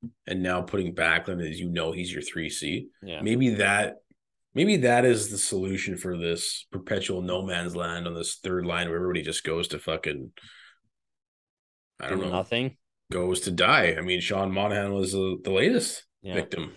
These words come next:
Speaker 2: Well,
Speaker 1: of
Speaker 2: yeah,
Speaker 1: that.
Speaker 2: Dubé played a lot with Monahan last year, right? Like, ugh.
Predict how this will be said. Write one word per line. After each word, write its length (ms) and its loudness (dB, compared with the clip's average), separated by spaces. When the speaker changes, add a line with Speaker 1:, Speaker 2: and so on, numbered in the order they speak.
Speaker 2:
Well, 140 8
Speaker 1:
of 40 12
Speaker 2:
yeah, 140 12
Speaker 1:
that. 100 2
Speaker 2:
Dubé 280 8
played 180 6
a 40 8
lot 140 8
with 120 -2
Monahan 520 0
last 320 -2
year, 200 0
right? 260 2
Like, 200 -4
ugh. 80 -6